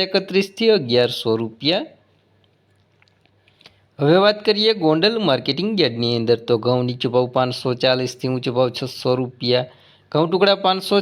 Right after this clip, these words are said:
છવ્વીસથી છસો ને પચાસ, કપાસ અગિયારસો એકથી સોળસો છેતાલીસ, મગફળી ઝીણી આઠસો અગિયારથી અગિયારસો એકસઠ,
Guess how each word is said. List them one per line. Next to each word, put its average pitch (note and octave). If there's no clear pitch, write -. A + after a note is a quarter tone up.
છવ્વીસથી F#3
છસો C#3
ને B2
પચાસ, C#3
કપાસ C3
અગિયારસો C3
એકથી -
સોળસો C3+
છેતાલીસ, C3
મગફળી F3+
ઝીણી G3+
આઠસો G3
અગિયારથી E3+
અગિયારસો B2+
એકસઠ, D3